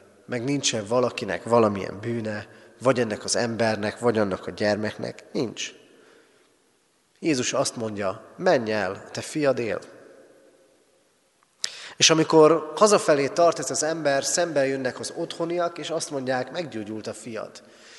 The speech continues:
És mikor megtudja, hogy mikor gyógyult meg a fia, akkor rájön, hogy abban az órában, amikor Jézussal beszélt.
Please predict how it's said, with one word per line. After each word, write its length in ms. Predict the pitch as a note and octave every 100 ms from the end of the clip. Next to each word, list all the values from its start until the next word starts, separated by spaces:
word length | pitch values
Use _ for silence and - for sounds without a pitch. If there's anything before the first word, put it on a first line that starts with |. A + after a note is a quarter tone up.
| - -
És 160 | C#3 -
mikor 340 | D#3 D#3 D#3
megtudja, 560 | G3+ G#3+ F3 C3+ C#3+ C#3
hogy 380 | C#3+ C3+ C#3+ D3
mikor 800 | E3+ A3 - C#3+ A2+ G#2+ - C3
gyógyult 460 | C3+ A#2 A#2+ A2
meg 140 | A#2 G#2+
a 60 |
fia, 500 | - C3 C#3+ D3 - - - - - - - _ _ -
akkor 560 | B2 - A#2 A#2+ - - - - - -
rájön, 840 | A#2+ D#3 D#3+ D3 B2+ C3 D3 - - - - - - _ _ _ _ _ _ _ _ _ _ _ _ _ _ _ _
hogy 200 | - C3+ C3+
abban 320 | F#3 C3+ A#2
az 140 | G#2+
órában, 500 | - A2+ G2+ G2 F#2+
amikor 340 | G2+ G2 G#2+ G#2
Jézussal 520 | G2 F2 - E2+ D2+
beszélt. 720 | - - - - - -